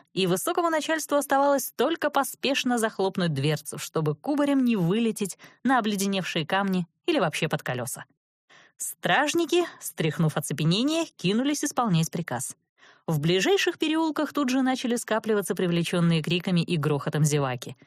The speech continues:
Да я бы и сама с удовольствием поглазела, кабы не дела. Уцелевшая оглобля вынудила кобылу носиться по широкому кругу,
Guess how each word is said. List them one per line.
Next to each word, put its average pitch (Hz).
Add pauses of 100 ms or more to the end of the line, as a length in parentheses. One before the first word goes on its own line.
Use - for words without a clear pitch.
(360)
Да 151
я 151
бы 294
и 285
сама 240
с -
удовольствием 139
поглазела, 151 (440)
кабы 190
не 269
дела. 202 (640)
Уцелевшая 190
оглобля 330
вынудила 294
кобылу 285
носиться 269
по 247
широкому 247
кругу, 165